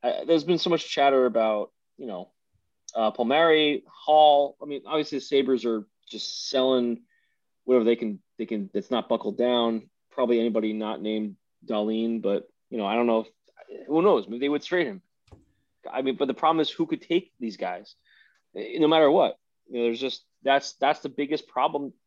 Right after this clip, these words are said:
we're gonna have is next few years, flat cap. Teams in this year is gonna be the worst year because everyone's got so much money tied up.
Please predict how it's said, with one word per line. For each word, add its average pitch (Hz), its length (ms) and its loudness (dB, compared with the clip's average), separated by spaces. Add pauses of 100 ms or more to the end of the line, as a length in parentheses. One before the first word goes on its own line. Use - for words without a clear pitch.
(140)
we're 139 80 -8
gonna 135 120 -6
have 170 200 0
is 107 180 -8
next 120 180 -8
few 135 160 -2
years, 123 420 2 (240)
flat 120 260 0
cap. 123 340 0 (120)
Teams 131 440 -6
in 127 200 0
this 139 240 2
year 135 280 6
is 113 100 2
gonna 120 100 -2
be 113 40 -2
the 110 60 -2
worst 117 300 -2
year 180 100 2
because 127 340 -6
everyone's 139 440 -2
got 127 200 -2
so 131 120 -10
much 117 180 -10
money 120 260 -6
tied 113 280 -2
up. - 180 -2